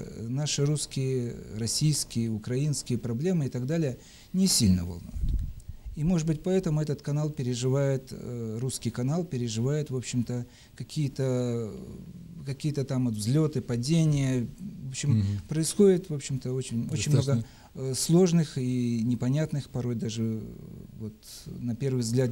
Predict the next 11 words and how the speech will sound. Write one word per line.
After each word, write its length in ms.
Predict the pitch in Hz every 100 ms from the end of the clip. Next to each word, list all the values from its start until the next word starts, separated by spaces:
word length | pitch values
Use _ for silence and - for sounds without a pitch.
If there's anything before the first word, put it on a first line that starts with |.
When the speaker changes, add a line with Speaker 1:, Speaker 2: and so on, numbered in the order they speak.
| 123 - - -
Speaker 2:
Коллизий 240 | - 117 117
Speaker 1:
людям 300 | 190 151 120
Speaker 2:
каких-то, 220 | 107 90
да. 60 | 143
Speaker 1:
коллизий. 360 | 143 117 101 95
Вот. 240 | 113 104 - - - - - - - -
А 320 | 127 120 - -
аудитория 800 | 139 147 151 185 214 196 131
у 220 | 104 131 123
этого 260 | 120 123
канала, 640 | 120 131 120 107 104 101